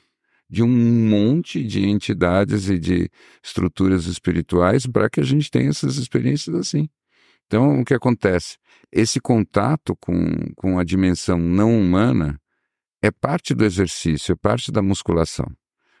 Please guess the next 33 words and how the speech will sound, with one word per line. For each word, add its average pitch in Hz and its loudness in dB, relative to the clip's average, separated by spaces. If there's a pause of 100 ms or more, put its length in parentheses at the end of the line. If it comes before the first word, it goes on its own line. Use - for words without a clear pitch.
Você 90 0
tem 110 2
entidades 90 0
que - -2
vão 87 2
te - -8
puxar 85 -4
pra 76 -4
cima, 95 0 (480)
vão 107 0
te, 117 -2
vão 110 0
ter 120 2
entidades 98 0
que 98 -2
vão 87 2
te - -6
puxar, 85 -4
entre 85 -2
aspas, 87 -2
pra 80 -2
baixo, 90 -2
e - 0
elas 180 -2
não 151 2
são - -2
melhores 98 2
ou 98 2
piores, 80 -2
elas 90 0
são 127 0 (560)
absolutamente 107 0
extremas 95 0